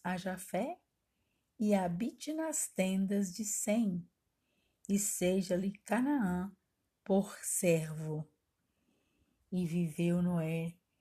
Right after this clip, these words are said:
depois do dilúvio, trezentos e cinquenta anos, e foram todos os dias de Noé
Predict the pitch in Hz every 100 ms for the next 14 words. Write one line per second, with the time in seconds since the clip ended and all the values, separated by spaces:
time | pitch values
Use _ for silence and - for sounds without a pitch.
0 | _ - 175 170 - - 202 214 185 160
1 | 156 156 180 214 208 - 160 170 - _
2 | _ _ _ - 208 202 175 - 196 208
3 | 220 226 233 220 - 202 - 196 190 180
4 | 175 180 190 - 196 - _ - 226 233
5 | 175 143 - - - - _ _ _ _
6 | _ 190 202 - 220 196 190 196 - 269
7 | 302 339 339 311 294 294 226 - 214 208
8 | 202 202 196 190 160 160 170